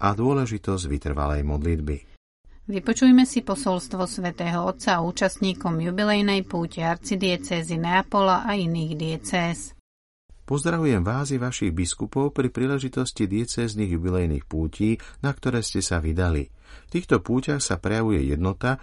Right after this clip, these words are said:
Speaker 1: ktorá vás zjednocuje ako spoločenstvo okolo vašich pastierov a rímskeho biskupa, ako aj vaše odhodlanie prijať Ježišovu výzvu "Voj s tesnou bránou".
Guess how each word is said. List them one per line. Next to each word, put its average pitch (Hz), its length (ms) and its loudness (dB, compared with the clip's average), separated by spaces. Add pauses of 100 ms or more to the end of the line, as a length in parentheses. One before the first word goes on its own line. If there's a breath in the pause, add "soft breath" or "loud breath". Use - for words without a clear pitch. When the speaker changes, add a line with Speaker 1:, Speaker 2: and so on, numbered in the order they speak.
(160 loud breath)
Speaker 1:
ktorá 147 240 0
vás 104 240 0
zjednocuje 127 560 0
ako 101 240 -2
spoločenstvo 117 880 0
okolo 117 240 -2
vašich 117 320 -2
pastierov 120 640 0
a 101 160 2
rímskeho 110 400 -2
biskupa, 104 640 -4 (400 loud breath)
ako 87 240 2
aj 80 80 4
vaše 80 240 0
odhodlanie 101 720 2
prijať 82 320 0
Ježišovu 85 400 0
výzvu 101 480 0 (240 loud breath)
"Voj 131 320 2
s - 80 -6
tesnou 82 400 -2
bránou". 80 640 0